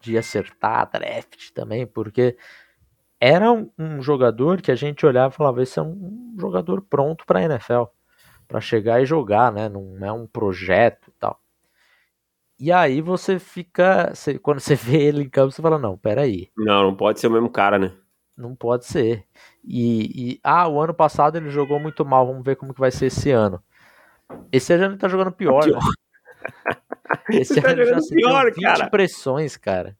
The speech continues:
Speaker 1: É,
Speaker 2: Ah,
Speaker 1: quatro
Speaker 2: é.
Speaker 1: hits e quinze hurries. Quer dizer, é, é muita
Speaker 2: Ele tá
Speaker 1: coisa,
Speaker 2: jogando
Speaker 1: cara.
Speaker 2: pior, cara. Como é que pode isso, cara?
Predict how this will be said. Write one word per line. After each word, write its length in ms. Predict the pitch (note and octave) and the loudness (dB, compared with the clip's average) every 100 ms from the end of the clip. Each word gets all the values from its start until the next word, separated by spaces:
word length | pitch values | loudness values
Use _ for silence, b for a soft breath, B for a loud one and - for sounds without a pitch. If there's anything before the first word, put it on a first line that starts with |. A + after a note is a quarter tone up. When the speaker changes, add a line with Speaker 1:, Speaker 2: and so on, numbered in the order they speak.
| _ _ _ _ _ _ _ _ _ _ - | _ _ _ _ _ _ _ _ _ _ -8
Speaker 1:
É, 240 | G#2+ A2 | -4 -2
Speaker 2:
Ah, 140 | A2 B2+ | -2 2
Speaker 1:
quatro 360 | C#3+ - D3 | 0 0 -4
Speaker 2:
é. 60 | C3 | -6
Speaker 1:
hits 200 | D3+ - | -8 -12
e 60 | C#3+ | -18
quinze 420 | - F3 F3+ E3+ | -16 -14 -6 -2
hurries. 720 | C3 B2+ C3 G#2+ F#2+ - - _ _ _ _ | 4 6 4 0 -10 -18 -20 _ _ _ _
Quer 140 | - A2 | -8 -8
dizer, 240 | G#2+ G#2+ | -2 2
é, 440 | A2 A#2 A2+ A2 G#2+ _ _ _ _ _ _ _ _ _ G#2+ | 4 4 2 -2 -8 _ _ _ _ _ _ _ _ _ -2
é 40 | G#2+ | -2
muita 300 | A2 G#2+ - | -4 -6 -4
Speaker 2:
Ele 120 | A#3+ | -2
tá 80 | C4 | 0
Speaker 1:
coisa, 140 | C4 | 0
Speaker 2:
jogando 340 | C4 A3+ C4+ C4 | 2 2 0 -2
Speaker 1:
cara. 100 | G3 | -2
Speaker 2:
pior, 460 | C#4 G3 D#3+ E3+ - | 0 2 4 2 0
cara. 540 | - G#2+ G#2 - - | 0 2 2 -2 -6
Como 140 | - A2+ | -2 0
é 80 | |
que 160 | C3 C#3+ | 2 -2
pode 500 | B2+ - A#2+ C3+ A#2 | -2 -2 0 0 0
isso, 380 | A#2 C3+ C3+ - | -2 -2 -4 -12
cara? 460 | - F#2+ E2 E2+ | -4 -2 -2 -6